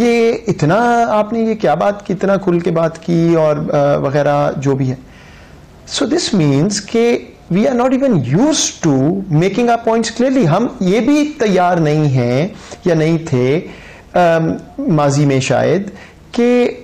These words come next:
हमारी जो position है, जब छुपाने को कुछ नहीं है तो सामने रखें। ये वही बात है मोहित, मैं अमेरिका में देखा करता था कि पाकिस्तान का क्या narrative,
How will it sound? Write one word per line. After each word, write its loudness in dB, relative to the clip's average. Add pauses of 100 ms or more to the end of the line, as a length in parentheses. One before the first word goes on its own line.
हमारी 0
जो 0
position 0
है, 0
जब -2
छुपाने 0
को -2
कुछ -2
नहीं 2
है 0
तो 0
सामने 2
रखें। 0 (560)
ये 2
वही 2
बात 0
है 2
मोहित, 0
मैं 0
अमेरिका 0
में 0
देखा 0
करता -2
था -2 (380)
कि 2
पाकिस्तान -2
का -2
क्या 0
narrative, 0